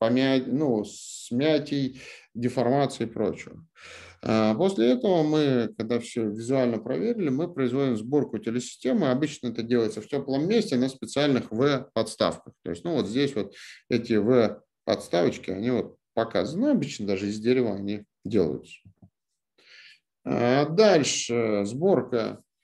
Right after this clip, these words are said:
производится телесистемы по конфигурации, то есть, ну, в заданной последовательности, как указано. Все соединения лубриплейтом промазываются, то есть для большей герметичности,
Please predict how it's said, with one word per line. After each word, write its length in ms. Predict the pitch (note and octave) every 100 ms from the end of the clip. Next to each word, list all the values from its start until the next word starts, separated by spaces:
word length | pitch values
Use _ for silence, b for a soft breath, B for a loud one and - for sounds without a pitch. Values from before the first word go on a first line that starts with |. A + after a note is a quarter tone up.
| _
производится 580 | - C#3 C3+ C#3+ C3+ B2+
телесистемы 840 | - A#2+ A2+ - - C#3+ E3+ G3+ F#3+
по 880 | D#3 D#3 D3 C3+ B2+ B2 A#2+ A#2 G#2+
конфигурации, 760 | A2+ A2+ A2+ A2+ A#2+ D3 - D3
то 120 | A2+
есть, 200 | F#2+ -
ну, 280 | C#3 G#2+ F2+
в 40 |
заданной 380 | G#2+ G2 F2+ F2+
последовательности, 920 | F#2 - G#2 G#2 B2+ C3 D#3+ - E3+ B B B -
как 200 | C3 C3+
указано. 640 | C3 C#3 C3 B2 B2 B2 B
Все 280 | - F#3+ F3+
соединения 880 | - C3 B2 C3+ D3 C#3 A2+ G#2 F2+
лубриплейтом 1040 | G2+ B2+ A#2+ A#2 A2+ B2 C3+ D#3 G3 G3 - _
промазываются, 800 | D3 E3 F3+ F3+ E3+ F3+ F3 -
то 80 | D#3+
есть 100 | B2+
для 160 | C3
большей 380 | C#3 D3+ C#3+ C#3+
герметичности, 840 | C#3 C#3 C#3+ C#3+ C#3+ - - -